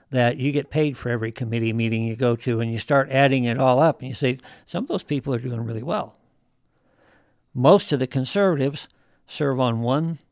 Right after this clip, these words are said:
standing committee, and a few of us are put on select committees, and usually the conservatives are put on select committees that really don't accomplish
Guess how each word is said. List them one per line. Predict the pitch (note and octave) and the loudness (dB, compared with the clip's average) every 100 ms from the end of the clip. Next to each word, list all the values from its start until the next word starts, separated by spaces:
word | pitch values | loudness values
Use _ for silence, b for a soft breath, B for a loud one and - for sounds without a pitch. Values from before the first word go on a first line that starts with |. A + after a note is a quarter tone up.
| _ _ _ _ _ _ | _ _ _ _ _ _
standing | _ _ B2+ C#3+ D#3 D3+ | _ _ -2 -2 -2 -2
committee, | D3+ B2 C#3 A2 _ _ b b b b | -2 0 -2 -6 _ _ b b b b
and | C#3 A#2+ B2 | -2 0 -2
a | |
few | B2 - F#3 F3 | -6 -2 4 4
of | B2+ | 6
us | B2+ - - - | 4 2 -6 0
are | A#2+ | 0
put | A2+ D#3+ D3 | 0 -2 0
on | C3+ B2+ | 0 0
select | A#2 C3+ C3+ D#3 - | -4 -4 -2 -2 -4
committees, | C#3+ C3 B2+ B2 - b b b | -2 0 2 0 -4 b b b
and | C3 A2+ | -4 0
usually | C#3+ D3+ C#3 C3 C3 B2+ - | 2 2 2 4 6 4 0
the | A#2 A#2+ | -6 -6
conservatives | B2+ A#2 C#3+ C3+ B2+ B2+ | -6 -6 -4 -2 -2 -4
are | |
put | A#2+ C3+ | -4 -2
on | B2 A#2 | -2 -2
select | B2 B2+ - | 0 -2 -2
committees | B2 A#2 A#2 G2 | -4 0 0 -4
that | C3 | -10
really | C#3+ F#3 D#3+ C#3+ B2 | -10 -6 -4 -2 -2
don't | A2 A#2 A#2 _ _ _ _ _ _ _ _ _ _ | 0 -2 -2 _ _ _ _ _ _ _ _ _ _
accomplish | - - A#2 G2+ A2+ - | -20 -12 -12 -10 -12 -16